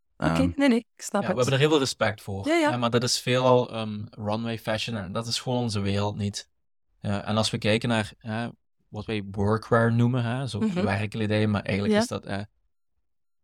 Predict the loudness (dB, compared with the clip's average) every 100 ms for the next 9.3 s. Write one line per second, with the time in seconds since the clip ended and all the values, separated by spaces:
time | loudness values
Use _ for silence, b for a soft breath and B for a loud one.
0 | -20 -14 -6 -4 -2 -2 0 4 4 4
1 | 2 2 0 2 0 -2 -2 0 0 -2
2 | -2 -4 -4 0 0 0 -4 -2 -2 -2
3 | -2 -2 -2 -2 0 2 4 4 4 2
4 | 2 2 4 4 4 2 0 _ _ 0
5 | 4 4 4 2 2 2 2 0 0 0
6 | 0 -2 -2 0 0 0 -2 -4 -6 -8
7 | _ _ _ -4 -2 0 2 6 6 8
8 | 6 6 4 0 -2 -2 -2 -6 -8 -6
9 | -4 -4 -6